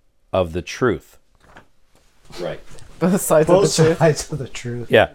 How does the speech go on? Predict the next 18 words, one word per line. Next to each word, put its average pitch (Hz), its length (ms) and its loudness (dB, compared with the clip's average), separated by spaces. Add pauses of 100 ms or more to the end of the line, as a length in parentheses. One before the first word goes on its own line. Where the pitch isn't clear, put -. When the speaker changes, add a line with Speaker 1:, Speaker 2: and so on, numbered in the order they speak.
Speaker 1:
Later 160 320 6
on, 151 160 4
yeah, 101 140 -8 (160)
'cause 104 140 -4 (100)
that's, 127 320 -2 (180)
that's 151 220 4
so 107 160 0
Speaker 3:
That's - 160 -8
Speaker 1:
Trump. 95 220 -2
Speaker 3:
the - 40 -20 (220)
Speaker 1:
That's 151 180 4
so 165 100 6
Trumpian. 107 600 0 (460)
Uh, 120 180 4
later 165 320 4
in 165 100 4
the 151 80 0
cross-examination, 107 1040 0